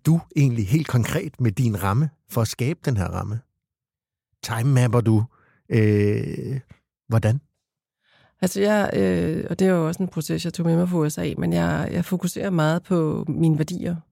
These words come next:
Speaker 1: Mhm.
Speaker 2: og er ret klar på i forskellige perioder, hvilke værdier, der er vigtigst. Så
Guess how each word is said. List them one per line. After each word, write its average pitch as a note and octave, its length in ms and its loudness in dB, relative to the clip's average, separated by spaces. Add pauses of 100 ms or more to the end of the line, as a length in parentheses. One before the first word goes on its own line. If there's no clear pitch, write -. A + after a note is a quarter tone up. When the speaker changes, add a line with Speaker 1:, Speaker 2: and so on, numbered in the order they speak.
(120)
Speaker 1:
Mhm. A2+ 300 -2
Speaker 2:
og B2 100 -16
er E3 140 2
ret F3+ 180 0
klar - 240 2
på - 360 -2
i F3 260 0
forskellige F3 360 0
perioder, E3 520 4
hvilke F3 300 2
værdier, D#3+ 360 -2
der D#3 100 2
er D3 60 4
vigtigst. - 560 -4 (920)
Så D3+ 520 2